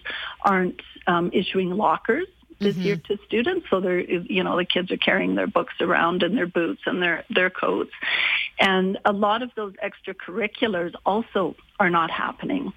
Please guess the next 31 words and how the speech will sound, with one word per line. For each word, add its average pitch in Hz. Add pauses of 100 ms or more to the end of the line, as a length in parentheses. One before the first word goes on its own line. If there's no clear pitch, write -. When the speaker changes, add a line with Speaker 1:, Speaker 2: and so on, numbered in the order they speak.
(140)
Speaker 1:
this 165
year 240
for, 196
you 220
know, 185
for 185
good 170
reason, 185
good 180
cause. 190 (500)
But 196 (240)
this 262 (120)
is, 226 (400)
these 226
are 247
the 190 (140)
fun 185
things. 170
These 180
are 180
kind 180
of 170 (100)
the, 185 (120)
the, 196
the 185
glue 190
pieces 180
of, 190 (240)
of 180
the 175 (100)
school 175